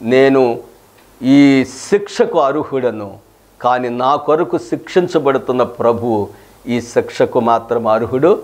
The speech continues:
కాదు." రెండవ విషయం ఏంటంటే, అక్కడ ఆయనకు ఒక రాజ్యం ఉంది భూమి మీద, ఆ రాజ్యములోనికి ఆయన వెళ్ళి మరలా వస్తాడు. ఆయన వచ్చినప్పుడు నేను కూడా ఆయన రాజ్యములో ఉంటే బాగుండు అనేటువంటిది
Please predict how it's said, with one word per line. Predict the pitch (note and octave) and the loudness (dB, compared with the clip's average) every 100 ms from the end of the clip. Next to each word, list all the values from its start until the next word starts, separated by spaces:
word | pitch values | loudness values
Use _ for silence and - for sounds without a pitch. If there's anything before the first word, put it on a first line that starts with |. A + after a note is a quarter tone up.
| - - | -10 -4
కాదు." | A2 G2+ - _ _ _ _ _ _ B2 | -4 -4 -14 _ _ _ _ _ _ -2
రెండవ | F#3 A3 A3 | 0 2 2
విషయం | G3+ - A#3 B3 | 0 -4 -4 -2
ఏంటంటే, | B3 G3+ D#3 C3+ | -2 -2 -2 -2
అక్కడ | - A#2 G#2+ A2 G#2+ - _ _ - | -4 -4 0 -2 -4 -16 _ _ -2
ఆయనకు | C3 C#3 C#3 C3+ | -2 -2 -4 -6
ఒక | B2+ | -6
రాజ్యం | B2+ C3+ D3+ B2+ D#3 | -2 -2 -2 -6 -4
ఉంది | D3+ D3 | -4 -4
భూమి | B2 B2+ C3 | -4 -4 -2
మీద, | A#2+ A#2 A2+ G#2+ - - _ _ | -2 2 0 0 -6 -20 _ _
ఆ | A2 A2 | 0 0
రాజ్యములోనికి | A2+ C3+ B2+ D3+ C#3+ C3+ B2+ B2 | 0 0 0 0 2 2 0 2
ఆయన | A#2 A2+ | 2 2
వెళ్ళి | A2 A#2 C#3+ | -2 -2 -2
మరలా | C#3 A#2+ A#2 A2+ | 0 0 2 2
వస్తాడు. | A2 G#2+ - D3 A#2+ A2+ G2 - _ _ - | 0 -4 0 0 0 -4 -10 -16 _ _ -4
ఆయన | G#2+ G#2 | -4 -2
వచ్చినప్పుడు | A2 A#2 D3 B2+ - A2+ | -6 -4 -2 -2 -2 -4
నేను | B2+ E3 F#3 | 0 0 0
కూడా | F3+ C#3+ | 0 -2
ఆయన | C3 B2 | -2 -4
రాజ్యములో | A2+ C3+ B2 B2+ D3+ C#3 | -4 -4 -4 -8 -4 -2
ఉంటే | B2+ B2 A#2+ | -4 -6 -6
బాగుండు | A2+ G#2+ A2 A#2 A#2 | -2 0 0 -4 -4
అనేటువంటిది | A2+ G#2+ G#2+ G#2 A2 G#2+ G#2+ F#2 | -4 -4 -8 -8 -6 -6 -6 -6